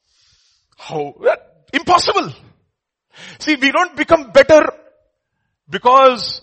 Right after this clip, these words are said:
of keeping rules. Look at what it says in Galatians chapter three, verse twenty-one.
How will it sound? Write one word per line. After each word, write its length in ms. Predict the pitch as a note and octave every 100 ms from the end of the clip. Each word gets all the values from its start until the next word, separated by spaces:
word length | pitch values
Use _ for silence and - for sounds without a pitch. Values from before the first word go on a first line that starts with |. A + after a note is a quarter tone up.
| -
of 200 | G#3 - _ _ _
keeping 340 | - A#3 A#3+ G#3
rules. 640 | F#3+ A3+ E3 - - - _ _ _ _ _ _ _ _ _ _
Look 100 | D3
at 60 | F#3
what 120 | E3+
it 100 | -
says 180 | F#3 D#3+
in 100 | C#3
Galatians 360 | D#3 F3 D#3+
chapter 200 | - D3+
three, 180 | - E3
verse 180 | D3+ C3+
twenty-one. 360 | D#3 D#3 B2